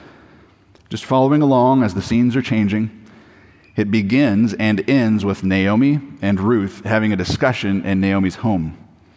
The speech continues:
And then in the middle, there's an interaction, uh, an intriguing encounter with Boaz and Ruth on the threshing floor.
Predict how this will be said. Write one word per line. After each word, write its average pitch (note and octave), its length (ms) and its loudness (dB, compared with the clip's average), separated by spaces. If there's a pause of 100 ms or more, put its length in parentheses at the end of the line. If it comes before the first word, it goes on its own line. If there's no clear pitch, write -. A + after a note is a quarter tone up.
(420)
And F#2 140 -2
then F#2+ 260 0
in G2+ 140 0
the F#2+ 60 0
middle, A#2+ 400 2 (220)
there's F#2 200 -4
an F2+ 80 -4
interaction, G#2+ 640 0 (760)
uh, F2 340 -2 (520)
an G#2 80 0
intriguing C3 540 2
encounter G#2+ 560 -2 (480)
with F#2 200 -4
Boaz A2+ 540 0
and F#2+ 180 -2
Ruth G2+ 300 0
on F#2+ 80 0
the F2+ 80 -2
threshing A2+ 460 -2
floor. D2 340 -8